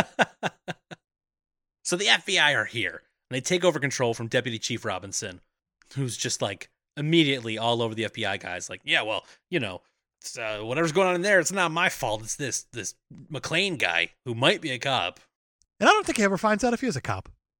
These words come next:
Speaker 2: Uh, not until it's all said and done, probably.
Speaker 1: And even then, not sure he's totally convinced. He's a terrible, terrible cop.
Speaker 2: He's, he's a pretty bad
Speaker 1: Dwayne T. Robinson.
Speaker 2: chief. Dwayne. <laughs> I really like when Powell is like, "Do you need a breath mint?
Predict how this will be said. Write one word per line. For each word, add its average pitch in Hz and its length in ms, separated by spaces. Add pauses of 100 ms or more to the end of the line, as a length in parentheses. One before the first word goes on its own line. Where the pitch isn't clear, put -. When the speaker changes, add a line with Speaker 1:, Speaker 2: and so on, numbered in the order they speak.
(180)
Speaker 2:
Uh, 190 160 (200)
not 160 220
until 170 500 (120)
it's 135 180
all 156 280
said 165 240
and 160 100
done, 147 220
probably. 107 480 (460)
Speaker 1:
And 294 100
even 381 200
then, 240 280 (120)
not - 180
sure 349 140
he's 311 100
totally 285 260
convinced. 220 460
He's 359 140
a 302 80 (160)
terrible, 247 500 (100)
terrible 208 400
cop. - 320 (140)
Speaker 2:
He's, 135 220
he's 127 180
a 127 60
pretty 131 260
bad 117 220 (120)
Speaker 1:
Dwayne 156 40
T. 165 180
Robinson. 135 360
Speaker 2:
chief. 120 300 (240)
Dwayne. 117 1000 (400)
<laughs> - 1500
I 139 80
really 180 280
like 170 220
when 139 120
Powell 117 420
is 104 100
like, 101 280 (420)
"Do - 60
you 120 40
need 127 120
a 92 60
breath 98 380
mint? 156 220